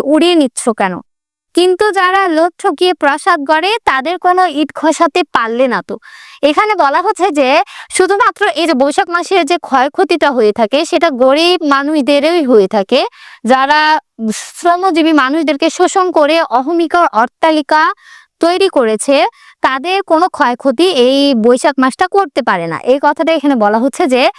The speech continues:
কিন্তু যারা লোক ঠকিয়ে প্রাসাদ গড়ে, তাদের কোনো ইট খসাতে পারলে না তো। এটা কিন্তু বাস্তব কথা।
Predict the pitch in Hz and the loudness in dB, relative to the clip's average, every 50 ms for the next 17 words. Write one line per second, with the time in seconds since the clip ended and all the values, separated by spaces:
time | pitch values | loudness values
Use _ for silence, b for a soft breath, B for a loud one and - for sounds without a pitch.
0 | B B B B B - 339 359 359 359 415 381 320 349 339 330 349 339 311 285 | B B B B B -2 0 0 2 2 0 0 0 0 0 2 0 0 2 0
1 | 302 302 - - - 359 285 - 359 349 - _ - 254 247 247 - 359 370 339 | -2 -2 -2 -2 -4 -2 -2 0 -2 -2 -2 _ -2 -2 -2 -2 -2 0 0 0
2 | 277 262 311 320 311 359 403 480 622 - b b b b b b 285 269 262 294 | 0 0 0 0 0 0 -2 -4 -6 -10 b b b b b b -2 -2 -2 -2
3 | 330 330 - - 330 320 349 415 440 - 277 285 262 - - - 302 285 - 339 | -4 -4 -2 0 0 2 4 2 2 2 0 -2 -2 -2 -2 -2 -2 0 0 -2
4 | - 392 392 - - 254 226 220 214 214 202 190 185 185 240 311 302 381 359 370 | 0 -2 -2 0 0 -2 -2 -2 -2 -4 -4 -4 -2 0 0 2 2 0 0 0
5 | 349 339 247 220 202 233 - - 311 294 - - 247 254 - - 269 | 0 0 0 0 0 -2 -2 -2 -4 -2 0 0 -2 -2 0 0 0